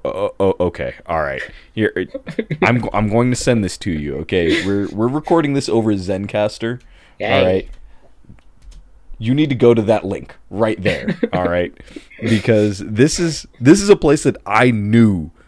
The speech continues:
Speaker 1: growing up, all right? Y-, you'll look at the locations, that's all around California, all right? It's a real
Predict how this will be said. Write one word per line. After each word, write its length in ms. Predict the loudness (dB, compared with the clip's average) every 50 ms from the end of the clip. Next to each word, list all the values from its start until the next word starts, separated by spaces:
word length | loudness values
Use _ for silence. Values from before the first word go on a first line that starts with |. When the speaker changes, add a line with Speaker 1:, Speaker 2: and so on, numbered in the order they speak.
| _ _ -12
Speaker 1:
growing 460 | -8 0 4 6 6 6 4 2 0
up, 220 | -2 -2 -4 -6 _ _ _ -4
all 80 | -2 -2
right? 280 | 0 0 -2 -2 -4 -6 -6
Y-, 140 | -6 -6 -6 -2
you'll 220 | 0 2 2 4 4
look 180 | 4 2 2
at 80 | 0 0
the 80 | 2
locations, 640 | 2 2 2 0 0 0 -2 0 -2 -4 -4 -6 -8 -12 -20 -20 -12 -8
that's 160 | -8 -8 -6 -2
all 200 | 2 4 6 6
around 300 | 6 6 4 2 0 -2
California, 760 | -2 0 0 0 0 -2 -4 -6 -8 -8 -8 -8 -12 -16 -20 -20 _ _ _ _ _ -10
all 120 | -6 -4
right? 220 | -2 -2 -2 -4 -2 0
It's 180 | 0 0 2 2
a 140 | 0 0 0
real 640 | -2 -8 -6 -4 -2 0 0 2 0 0 -2 -4